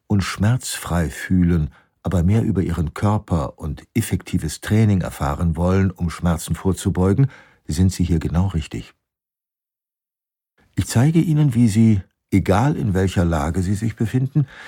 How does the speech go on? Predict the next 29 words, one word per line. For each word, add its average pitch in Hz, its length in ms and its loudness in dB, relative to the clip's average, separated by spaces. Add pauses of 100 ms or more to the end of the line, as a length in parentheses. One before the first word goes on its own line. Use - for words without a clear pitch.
(120)
Ihre 92 180 2
Lebensqualität 120 840 0
verbessern 95 580 -2
können 160 380 2 (340)
und 180 360 2 (120)
wie 107 260 0
Ihnen 95 260 2
Schmerzen 82 720 -2
dabei 73 260 -4
helfen. 76 540 -6 (1700)
Dieses 98 300 4
Hörbuch 107 420 6
wird 107 120 4
Ihre 101 220 2
Sichtweise 101 640 0
auf - 100 -10
das - 180 -4
Thema 90 320 0
Schmerzen 87 600 -4
verändern 101 720 -2 (540)
und 98 360 0
Ihnen 104 240 4
zeigen, 131 520 -2
dass 113 200 -4
Sie 113 340 -4
tatsächlich - 720 -4
etwas 90 380 -6
Sinnvolles 85 680 -2
sind. - 360 -10